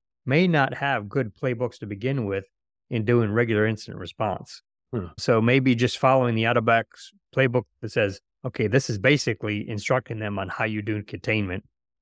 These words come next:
Speaker 1: you know, and walking them through, "Okay, first thing you wanna do is isolate the machine." Okay, that's, you know, just the steps in the playbook is what they use out of the box, not actually the playbooks themselves, if you,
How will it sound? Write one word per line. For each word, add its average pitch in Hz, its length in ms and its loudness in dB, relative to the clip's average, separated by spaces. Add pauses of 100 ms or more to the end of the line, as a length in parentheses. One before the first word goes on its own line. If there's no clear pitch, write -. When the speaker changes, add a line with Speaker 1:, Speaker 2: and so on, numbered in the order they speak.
(140)
Speaker 1:
you 107 80 -4
know, 95 220 0
and 95 180 -2
walking 110 320 0
them 98 160 -4
through, 107 320 -2
"Okay, 110 360 0 (340)
first 147 140 2
thing 151 140 4
you 139 80 4
wanna 127 160 4
do 123 80 4
is 110 120 0
isolate 117 360 -2
the 107 80 -14
machine." 101 380 -6
Okay, 101 400 -4 (520)
that's, - 540 -2 (360)
you 139 100 4
know, 143 160 8
just 156 220 2
the 156 60 4
steps - 500 0
in 123 160 2
the 107 80 0
playbook 113 480 -2
is 104 140 -8
what 104 200 -4
they 98 340 -6
use 110 220 2
out 95 160 2
of 87 40 -10
the 92 60 -8
box, 90 400 -6
not 110 240 -2
actually 98 600 -4 (180)
the - 200 -2 (300)
playbooks 107 400 0
themselves, 92 680 -2
if - 160 -8
you, 95 320 -4